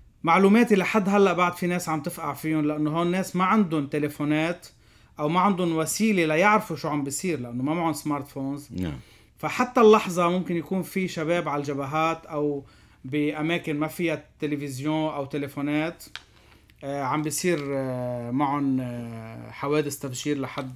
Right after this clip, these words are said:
Speaker 1: لحد الآن. ومثل ما بنعرف إنه هلأ كل المستشفيات مليانة ببيروت وبالمناطق، بالميات بكل مستشفى.
Speaker 2: يعني، هلأ بأوتيل ديو حدنا هون حوالي الخمسة وأربعين مصاب، وطبعًا إدارة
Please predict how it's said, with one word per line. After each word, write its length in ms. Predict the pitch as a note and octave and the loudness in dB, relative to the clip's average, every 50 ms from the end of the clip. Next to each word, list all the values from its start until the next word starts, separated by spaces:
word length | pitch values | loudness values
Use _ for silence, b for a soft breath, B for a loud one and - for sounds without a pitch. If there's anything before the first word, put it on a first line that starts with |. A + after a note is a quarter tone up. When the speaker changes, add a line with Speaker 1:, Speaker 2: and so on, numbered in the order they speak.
| - | -14
Speaker 1:
لحد 300 | B2+ B2 - D3 C3 B2 | -14 -12 -10 -10 -10 -10
الآن. 280 | C3 B2+ A#2+ A#2+ A#2 A2 - _ b b b b b b b b b b b _ - - - _ _ _ _ _ | -10 -10 -10 -10 -12 -12 -14 _ b b b b b b b b b b b _ -20 -20 -20 _ _ _ _ _
ومثل 280 | C#3+ C#3+ D#3+ E3 - F3+ | -4 -4 -2 -2 0 0
ما 100 | E3+ D#3+ | 2 2
بنعرف 340 | D#3+ E3+ E3 D#3+ D3+ - D3+ | 4 4 4 2 2 -2 -4
إنه 160 | D3 C#3 D3 | -6 -4 -2
هلأ 120 | D3+ D3+ | -2 -4
كل 220 | - - F3+ F3+ E3+ | -2 -4 -2 0 2
المستشفيات 760 | D#3 D3+ C#3+ - - C#3+ C3 - - C#3+ D3+ D#3+ D#3 - D3 | 2 0 0 -2 -4 -8 -8 -6 -2 0 0 0 0 -2 -4
مليانة 380 | C#3 C3+ C#3+ D#3 D#3+ D3+ D3 | -2 0 0 2 2 2 2
ببيروت 640 | C3 C3+ C3 B2+ C3+ C3+ C#3 C#3+ D#3 E3 E3+ E3 - | 0 -2 -2 -4 -4 -4 -2 -2 -2 -2 -4 -4 -6
وبالمناطق، 640 | D3 C3 C#3 C3+ C3 C3+ C#3 C#3+ C#3 C3 - B2 - - - _ _ _ b b b b b b b b b b b b _ _ - | -8 -6 -4 -2 -2 -2 -2 -4 -6 -8 -10 -16 -20 -20 -20 _ _ _ b b b b b b b b b b b b _ _ -10
بالميات 680 | C3 D3 D3 D3 D3+ D3 D3+ D#3+ E3 E3 C#3+ C#3+ - C3+ | -6 -2 0 0 0 2 2 2 2 2 2 -2 -6 -10
بكل 240 | C3 B2+ - C#3+ C3+ | -10 -8 -6 -4 -4
مستشفى. 480 | C3 B2+ - - B2+ - - - - | -4 -6 -8 -10 -12 -14 -14 -10 -6
Speaker 2:
يعني، 160 | F2 F#2+ G2 | -4 -2 0
هلأ 180 | G#2 A#2+ B2+ A#2 | 0 2 2 0
بأوتيل 480 | G2 F2+ G2+ F#2+ F2+ - A2+ G#2 F#2+ E2 | 0 0 -2 -4 0 2 2 2 2 2
ديو 200 | F2+ G2+ F#2 D#2 | 2 2 2 2
حدنا 340 | - - G2 E2 D2+ F2 | 0 -4 -8 -6 -6 -6
هون 500 | D#2+ D2+ F2+ F2+ F#2 F#2 F#2 F2+ F2 F2 B B B B B B | -6 -4 -4 -2 -2 0 0 -2 -2 -4 B B B B B B
حوالي 400 | - - F#2 F#2+ F#2+ F#2+ F2+ F2+ | -6 -2 0 2 2 2 2 0
الخمسة 440 | E2+ - - G2+ G#2 G2+ - F#2+ F2 | -2 -4 -4 -4 -4 -4 -4 -4 -6
وأربعين 500 | D2+ D#2+ E2 D#2 E2+ F2+ F2+ E2+ E2 E2+ | -4 -4 -6 -4 -4 -4 -2 -2 -2 -4
مصاب، 540 | D#2+ - - F#2 F2+ F#2 G#2 A2 A2 G#2 F2+ | -6 -6 -6 -4 -2 0 0 0 -2 -2 -4
وطبعًا 1120 | E2+ F2 F2 F2 F#2 F#2 - - - - _ _ _ A2 G2 D2 D#2 E2 E2+ E2+ E2+ C#2 | -2 -2 -2 -2 -4 -6 -8 -12 -20 -20 _ _ _ -4 -2 -2 -2 -2 0 0 -2 -2
إدارة 440 | D#2+ E2+ G2 F#2+ F#2 F2+ E2+ D#2+ | -2 0 0 2 2 0 -2 -4